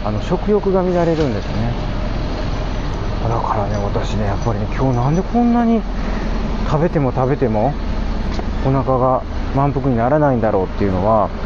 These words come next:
うこれ間違いなく睡眠の質なんですよね。睡眠の質が良くない、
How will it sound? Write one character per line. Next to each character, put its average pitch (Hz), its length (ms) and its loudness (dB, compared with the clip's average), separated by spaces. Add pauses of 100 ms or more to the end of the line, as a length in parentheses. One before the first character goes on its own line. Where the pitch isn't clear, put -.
(380)
う - 20 -2
こ 127 120 2
れ 123 40 2
間 156 140 2
違 233 280 2
い - 40 2
な 220 80 2
く 151 80 -4
睡 160 220 0
眠 156 140 2
の 151 60 0
質 - 220 -4
な 139 160 2
ん 98 80 -4
で - 80 -4
す - 40 -4
よ - 60 -4
ね。 92 520 -2 (1500)
睡 139 100 0
眠 139 200 0
の 135 60 -2
質 - 180 -2
が 123 80 2
良 120 100 2
く 117 120 -2
な 95 180 0
い、 - 20 -4